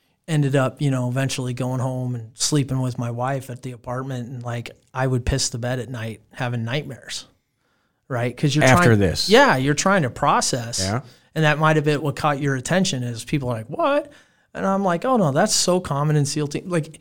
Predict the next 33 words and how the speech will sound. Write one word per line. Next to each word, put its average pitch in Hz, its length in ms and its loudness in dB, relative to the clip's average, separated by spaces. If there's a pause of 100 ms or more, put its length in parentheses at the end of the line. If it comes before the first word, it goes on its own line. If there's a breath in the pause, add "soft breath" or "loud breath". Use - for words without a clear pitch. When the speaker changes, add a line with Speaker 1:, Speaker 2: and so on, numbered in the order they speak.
(880 soft breath)
Speaker 1:
maybe 202 240 8
not 143 200 6
to 120 100 2
everybody, 131 500 2
but 190 180 -4
there's 196 200 4
always 233 360 2
something 151 480 2
that 127 120 -2
stresses 151 500 0
you 139 160 0
out, 127 400 0
and 123 340 -2 (580)
the 139 140 -6
stimulus 160 920 4 (100)
of 131 180 -4
what 143 220 2
we 143 180 2
put 147 300 0
people 135 220 -4
Speaker 2:
Right. 101 160 0
Speaker 1:
through 135 380 2
to 135 160 -6
get 139 260 -2
what 143 200 -2
we 131 160 0
want, 139 420 0 (680)
you 151 140 -4
know, 135 140 4
you've 135 180 2
gotta 160 220 2
out-process 110 760 -4
it. 143 180 -12